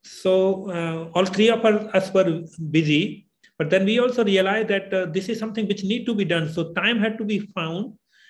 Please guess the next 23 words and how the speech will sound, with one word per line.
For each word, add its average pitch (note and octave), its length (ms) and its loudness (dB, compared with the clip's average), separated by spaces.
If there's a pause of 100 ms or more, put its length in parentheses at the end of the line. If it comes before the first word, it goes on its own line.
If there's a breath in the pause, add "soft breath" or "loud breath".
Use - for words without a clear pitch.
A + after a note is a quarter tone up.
(160 soft breath)
and E3 100 -4
we F#3+ 140 0
found G3 280 0
the G#3 60 2
time G#3+ 340 2
and B3 140 -4
we A3 120 0
wr-, G3+ 320 -2
wrote A3+ 240 2
the F3+ 60 0
book. D#3 240 -4
And D#3+ 300 -4
I F#3+ 80 2
personally G3 400 0
think G3+ 240 -4
it's F#3 160 -10
the, F#3+ 300 -2 (680)
one G3+ 100 0
of A3 80 0
the G#3+ 80 4
very G#3+ 540 0 (320 loud breath)
satisfying, A3 920 2
uh, E3 200 0